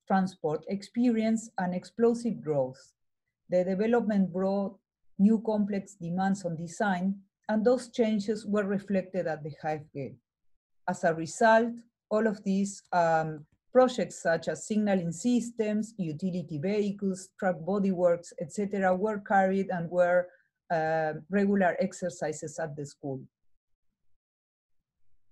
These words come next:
Um, the bus stop,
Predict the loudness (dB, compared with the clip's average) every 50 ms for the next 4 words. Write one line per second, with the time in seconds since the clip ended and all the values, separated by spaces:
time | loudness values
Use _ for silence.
0 | _ _ _ _ _ _ _ _ _ _ _ _ _ _ _ _ _ _ _ _
1 | -2 0 2 4 4 4 4 4 2 2 0 0 2 4 4 2 2 2 6 6
2 | 6 6 4